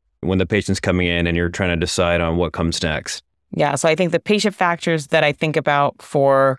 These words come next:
Speaker 2: selection of therapy, again, they're very similar to the frontline factors, which is, do they have pain or not? What's the pace of their progression? Are they rapidly progression,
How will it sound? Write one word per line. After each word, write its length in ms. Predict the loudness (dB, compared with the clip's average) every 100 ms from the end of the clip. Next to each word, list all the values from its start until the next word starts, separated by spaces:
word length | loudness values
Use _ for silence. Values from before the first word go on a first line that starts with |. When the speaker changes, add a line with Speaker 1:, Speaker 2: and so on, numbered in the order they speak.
| -6
Speaker 2:
selection 760 | -4 -2 2 0 0 0 2
of 200 | 2 0
therapy, 800 | -2 0 2 2 0 0 0 -2 _ _ -4
again, 560 | -4 _ 2 2 2
they're 120 | 2
very 300 | 2 2 2
similar 420 | 2 0 2 2 2
to 120 | 0
the 80 | 0
frontline 480 | 0 -2 0 -2 0
factors, 540 | -2 -2 0 -2 0
which 220 | -4 0
is, 240 | 0 0 -6 _ _
do 120 | 0 2
they 120 | 2
have 240 | 0 -2
pain 360 | -2 0 2 2
or 100 | 2
not? 420 | 2 0 0 -2 -8 _ _
What's 240 | -4 -2
the 80 | -4
pace 340 | -2 -2 0
of 60 | 2
their 140 | 2
progression? 500 | 2 0 2 2 0
Are 120 | 2 0
they 120 | 2
rapidly 520 | 2 0 -2 -2 -4
progression, 680 | -2 0 0 0 0 0